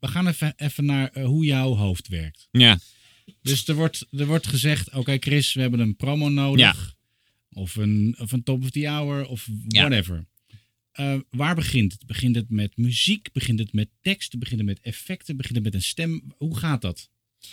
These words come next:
Speaker 2: Ja, dat gaat echt van links naar rechts. Ehm,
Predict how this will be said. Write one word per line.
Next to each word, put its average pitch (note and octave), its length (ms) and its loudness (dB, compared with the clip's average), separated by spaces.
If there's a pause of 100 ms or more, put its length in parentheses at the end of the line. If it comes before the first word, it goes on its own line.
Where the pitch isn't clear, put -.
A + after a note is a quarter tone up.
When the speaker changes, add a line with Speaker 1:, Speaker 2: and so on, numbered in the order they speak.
(360)
Speaker 2:
Ja, - 120 -6
dat G#2 140 2
gaat A2+ 180 2
echt - 240 -2
van A2+ 140 0
links A#2+ 240 6
naar G2 140 0
rechts. - 480 0 (320)
Ehm, G2 800 4